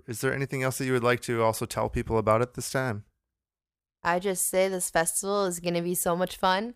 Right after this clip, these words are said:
Speaker 1: Yeah.
Speaker 2: And I'm excited for everyone who's already registered. And if any of you wanna register, register. We're gonna have so much fun.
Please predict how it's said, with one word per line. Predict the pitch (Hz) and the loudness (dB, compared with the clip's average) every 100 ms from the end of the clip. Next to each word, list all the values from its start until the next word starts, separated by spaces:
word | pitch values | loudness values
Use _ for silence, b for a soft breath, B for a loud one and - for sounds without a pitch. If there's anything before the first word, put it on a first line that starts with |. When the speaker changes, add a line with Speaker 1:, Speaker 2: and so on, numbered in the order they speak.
| - | -6
Speaker 1:
Yeah. | 98 101 98 95 | 0 2 0 0
Speaker 2:
And | 170 170 170 165 | 4 6 4 4
I'm | 170 | 2
excited | 175 - 165 165 | 2 4 4 4
for | - 147 | 2 2
everyone | 156 165 175 | 2 0 -2
who's | 170 | 2
already | 170 170 | 2 4
registered. | 165 175 202 - 220 214 214 | 2 2 0 0 2 2 0
And | 170 170 | -2 -4
if | 160 | -2
any | 160 170 | -4 -4
of | 170 | -4
you | 175 165 | -4 -2
wanna | 156 156 185 | 4 4 6
register, | 180 190 190 202 175 | 2 0 -2 0 4
register. | 151 180 185 214 214 | 4 4 0 2 2
We're | 185 180 | 2 -2
gonna | 196 196 190 | 0 0 4
have | 190 180 175 | 6 6 2
so | - 175 | -2 0
much | 175 - | -2 0
fun. | 170 165 165 | 0 2 0